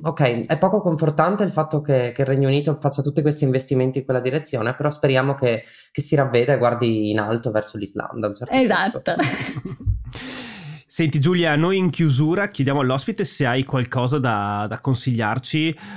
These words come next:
Speaker 3: da leggere, da guardare, da ascoltare, e quindi la domanda la facciamo anche a te. Che ci consigli?
Speaker 2: Ma, eh, dato che ovviamente abbiamo già fatto il momento pubblicità, io direi, ehm, andiamo sui libri. <laughs>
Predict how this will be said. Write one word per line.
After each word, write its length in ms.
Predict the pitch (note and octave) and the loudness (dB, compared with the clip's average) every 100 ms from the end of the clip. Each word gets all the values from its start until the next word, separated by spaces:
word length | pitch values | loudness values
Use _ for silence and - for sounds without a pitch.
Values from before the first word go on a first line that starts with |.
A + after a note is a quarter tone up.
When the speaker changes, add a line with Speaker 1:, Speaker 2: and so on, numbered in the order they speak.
| D3+ | -8
Speaker 3:
da 80 | A2 | -6
leggere, 400 | F2 A#2+ B2 A2 | -2 -2 -2 -2
da 80 | A2 | -4
guardare, 580 | A2 A2 A2 A#2 B2 | -4 -2 -2 0 0
da 120 | A2+ A#2+ | -2 -4
ascoltare, 840 | - D#3+ C3+ - G#2+ G#2 G#2 - - - - | -4 -2 0 0 -2 -2 -6 -8 -16 -20 -6
e 260 | B2+ A2+ | -2 -2
quindi 220 | A2+ C#3 E3 | 0 0 2
la 80 | |
domanda 260 | C3+ B2 B2+ | 2 2 0
la 60 | C#3+ | -2
facciamo 260 | - A#2+ | -2 0
anche 200 | A#2+ A#2+ | 0 0
a 40 | B2 | -2
te. 260 | G#2 F2+ _ | -4 -8 _
Che 120 | F#3 | -4
ci 100 | F3+ | -2
consigli? 500 | F3 D3+ C3 A2+ G#2 G#2 _ _ _ _ _ - - - D#4+ | 0 0 0 -2 -4 -8 _ _ _ _ _ -20 -20 -6 0
Speaker 2:
Ma, 260 | C4+ G3+ - | 0 -2 -2
eh, 360 | A#3 A3 A3+ A3+ | 0 2 2 2
dato 220 | B3+ C4 | 2 2
che 300 | C4 A3+ G3+ | 2 2 2
ovviamente 560 | A2 G#3+ A3 A#3 A#3+ A3+ | 2 4 4 4 4 4
abbiamo 200 | G#3 G3+ | 2 2
già 100 | A3 | 2
fatto 260 | A3+ A3+ | 0 2
il 80 | A3 | 2
momento 300 | A3 A3+ A#3 | 4 4 2
pubblicità, 680 | B3 A3+ B3+ C#4+ C4 C4+ D4 | 4 4 4 0 0 2 2
io 180 | G#3+ | 2
direi, 520 | G3+ G#3 G3 G3 G3+ G#3 | 2 2 2 2 2 2
ehm, 400 | G3 G3 G3 - - - - | 2 2 2 -2 -14 -6 2
andiamo 280 | A#3 B3 | 4 4
sui 200 | A#3+ C4+ | 2 4
libri. 360 | B3+ B3+ B3 D4 | 4 4 4 0
<laughs> 1040 | G4 - A#3 - A3+ - C#4 - - C#3 | -2 -2 -2 2 2 2 0 -2 -4 -10